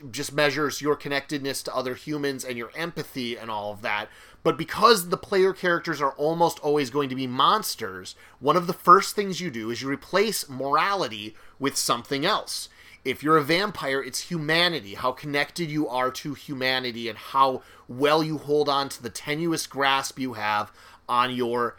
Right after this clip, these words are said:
failing connection to what is mortal. In werewolf, it's about your harmony, how well in tuned you are with your spiritual side.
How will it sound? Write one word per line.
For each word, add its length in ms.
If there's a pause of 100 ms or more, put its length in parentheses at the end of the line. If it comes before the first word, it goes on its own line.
failing 640 (300)
connection 760
to 280
what 540
is 240
mortal. 580 (520)
In 500 (380)
werewolf, 680
it's 180
about 280
your 120
harmony, 640
how 260
well 320
in 160
tuned 500
you 200
are 280
with 240
your 100
spiritual 640
side. 560